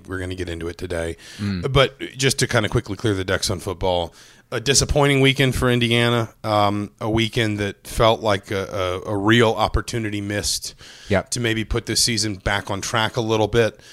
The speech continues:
Speaker 1: Um, and the kind of game, and this is a bit of an oversimplification, but this has been in the seasons when Indiana has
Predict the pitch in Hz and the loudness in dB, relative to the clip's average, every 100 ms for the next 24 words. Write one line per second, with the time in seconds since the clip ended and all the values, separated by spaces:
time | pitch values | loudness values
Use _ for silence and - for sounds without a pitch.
0 | - - _ 104 107 98 95 95 92 92 | -20 -20 _ -4 -2 0 -2 -4 -12 -14
1 | - _ - 131 120 117 117 110 - - | -20 _ -8 -2 2 2 0 -6 -6 -4
2 | 135 - 156 151 135 113 113 127 123 117 | -4 2 2 2 0 -2 0 2 2 0
3 | 110 104 _ - 127 139 139 113 - _ | -4 -8 _ -10 -6 -4 -2 0 -2 _
4 | _ _ _ _ _ _ - 113 - 165 | _ _ _ _ _ _ -14 -10 0 2
5 | 139 135 120 - 104 - - 113 - 104 | 2 0 0 -4 -6 -12 -6 -4 -4 -8
6 | 95 123 113 120 98 131 117 110 107 - | -10 -6 -4 -4 -4 -2 0 -2 -6 -12
7 | - - _ _ - 139 127 - 135 135 | -20 -20 _ _ -8 -6 -2 0 0 0
8 | 131 110 107 110 110 110 104 104 95 98 | -2 -4 -6 -4 -4 -4 -6 -6 -6 -8
9 | 95 85 | -8 -10